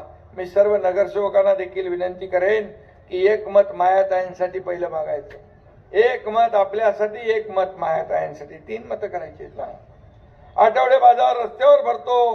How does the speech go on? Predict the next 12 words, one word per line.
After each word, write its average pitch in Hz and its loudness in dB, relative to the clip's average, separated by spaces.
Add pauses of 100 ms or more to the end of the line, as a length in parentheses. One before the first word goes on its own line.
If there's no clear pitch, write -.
(440)
यासाठी 214 2
जागा 196 6
नाही 190 -6
आहे. 180 -6 (1120)
त्याचबरोबर 196 6
आठवडे 202 4
बाजाराला 196 6
स्वतंत्र 190 -8
जागा 180 2
पाहिजे. - -10 (380)
शॉपिंग 226 2
कॉम्प्लेक्स, 202 2